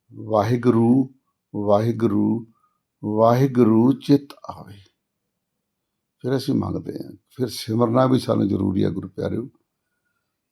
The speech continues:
ਤਾਂ ਗੁਰੂ ਪਿਆਰਿਓ, ਆਓ ਆਪਾਂ ਇੱਕ ਦੋ ਮਿੰਟ ਕਿਸ ਤਰ੍ਹਾਂ ਆਪਾਂ ਉਸ ਮਾਲਕ ਨੂੰ ਯਾਦ ਕਰਨਾ ਹੈ, ਫਿਰ ਆਪਾਂ ਗੁਰੂ ਪਿਆਰਿਓ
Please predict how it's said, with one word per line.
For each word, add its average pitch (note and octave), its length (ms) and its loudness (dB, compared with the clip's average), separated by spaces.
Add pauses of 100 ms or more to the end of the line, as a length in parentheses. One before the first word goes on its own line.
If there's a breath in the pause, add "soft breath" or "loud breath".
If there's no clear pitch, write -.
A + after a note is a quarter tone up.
ਤਾਂ A#2+ 540 6
ਗੁਰੂ G#2 220 0
ਪਿਆਰਿਓ, A2 420 2
ਆਓ A#2+ 280 6
ਆਪਾਂ G#2 260 2
ਇੱਕ G2+ 180 -8
ਦੋ G#2 180 -4
ਮਿੰਟ G2+ 320 -6 (680)
ਕਿਸ C3+ 160 0
ਤਰ੍ਹਾਂ B2+ 220 6
ਆਪਾਂ A2+ 180 0
ਉਸ - 160 -2
ਮਾਲਕ G2+ 420 2
ਨੂੰ G2+ 120 -2
ਯਾਦ F#2+ 260 -4
ਕਰਨਾ G#2 380 -6
ਹੈ, A2 140 -8 (1040)
ਫਿਰ G#2 180 -4
ਆਪਾਂ F#2+ 300 -6
ਗੁਰੂ F#2+ 180 -8
ਪਿਆਰਿਓ G2 460 -6